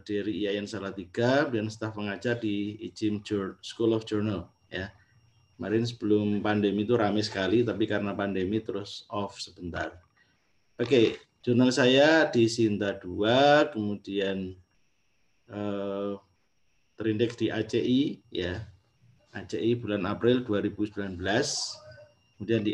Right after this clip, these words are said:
S D Wos Juni dua ribu sembilan belas. Eh, link materinya ini, ya, tadi sudah di kopas di chat, ya,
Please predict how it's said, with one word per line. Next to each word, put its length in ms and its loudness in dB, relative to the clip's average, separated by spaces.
S 160 -6
D 160 -2
Wos 280 4
Juni 400 4
dua 160 0
ribu 240 0
sembilan 400 -4
belas. 560 -10
Eh, 400 0
link 240 6
materinya 560 4
ini, 480 4
ya, 240 -2
tadi 160 -4
sudah 320 0
di 560 2
kopas 480 -2
di 160 4
chat, 320 0
ya, 320 2